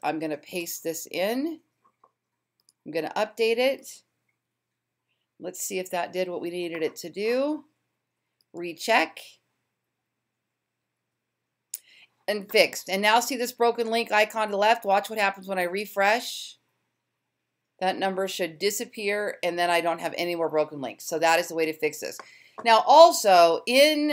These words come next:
um, SEMrush, if you're using SEMrush, which I highly recommend once it's in your budget and you can afford to do it, that would be, um, here at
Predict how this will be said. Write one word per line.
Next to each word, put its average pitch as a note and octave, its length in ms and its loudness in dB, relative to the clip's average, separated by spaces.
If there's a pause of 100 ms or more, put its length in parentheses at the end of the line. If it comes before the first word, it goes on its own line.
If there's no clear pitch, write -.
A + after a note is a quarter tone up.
um, G#3+ 360 4
SEMrush, G3 760 2
if F#3+ 160 -6
you're G3 120 -8
using A3 300 -4
SEMrush, F3 600 0
which F3 140 -10
I E3 360 4
highly A3 360 4
recommend F#3 560 0
once E3 240 -2
it's D#3+ 160 -10
in E3+ 120 -6
your E3 120 -4
budget D#3+ 340 0
and D#3 100 -12
you D#3 60 -6
can D#3+ 140 -8
afford D3 340 -4
to C#3+ 80 -14
do C#3+ 300 0
it, B2 320 -2 (520)
that F3+ 220 6
would F3 160 -2
be, E3 600 -4
um, D#3 500 0 (220)
here D#3 760 -2
at D#3+ 320 -6